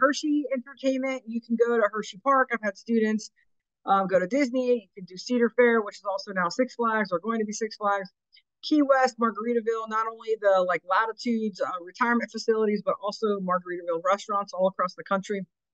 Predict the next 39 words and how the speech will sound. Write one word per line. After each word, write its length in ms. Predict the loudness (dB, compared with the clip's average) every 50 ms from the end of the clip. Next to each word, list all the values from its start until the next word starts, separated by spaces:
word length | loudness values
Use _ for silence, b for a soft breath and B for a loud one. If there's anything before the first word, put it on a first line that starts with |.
| _ _ _ _ _ -20 -12 -6
National 500 | -2 2 2 2 0 0 -2 -2 -2 -2 -4
parks 360 | -4 -2 -2 -2 -4 -8 _ _ b b b b _ _ _ _
such 200 | 0 0 2 2
as 120 | 0 2
Yellowstone, 580 | 2 4 4 2 2 2 0 2 2 2 0 0
Grand 260 | -2 -4 -6 -6 -8 -2 0
Canyon, 380 | 0 0 0 -2 -8 -18 -12 -2
Glacier 300 | 0 0 0 0 -6 -8 -6
National 300 | -6 -6 -6 -8 -16 _ -2
Park. 260 | 0 2 2 2 0 -2 -4
Um, 240 | -4 -2 -2 -2 -2
you 40 | -2
can 80 | 0 4
go 140 | 4 4
to 60 | 6 6
Alaska, 580 | 6 6 4 4 2 2 4 4 4 4 2 0 _ _ _ _ _ _ -4 2
New 160 | 4 6 8
Orleans, 500 | 8 8 8 6 6 6 6 4 4 2 0
Myrtle 240 | -2 -2 -2 -2 -2
Beach. 340 | -2 -2 -2 -2 -6 -10 -16
You 60 | -4
can 80 | -2 -2
go 60 | -2
to 60 | -2 0
Scottsdale. 680 | 0 0 0 0 0 2 4 6 6 6 4 4 2 0
I 40 | -6 -12
mean, 220 | -12 -16 -14 -6 -4
pretty 180 | -2 2 4
much 280 | 4 4 2 0 -4 -14 _ 0
the 80 | 0
world 400 | 0 2 -2 -2 -2 -2 -4 -4 -6
is 140 | -8 -6
your 160 | -4 -6 -6 -4 -2 -2
oyster 380 | -2 -2 -4 -2 2 2 2 4
wherever 300 | 2 2 2 2 -2 -6
you 180 | -6 -6 -6
want 240 | -6 -8 -8 -8 _
to 80 | -18 -10
go. 140 | -8 -8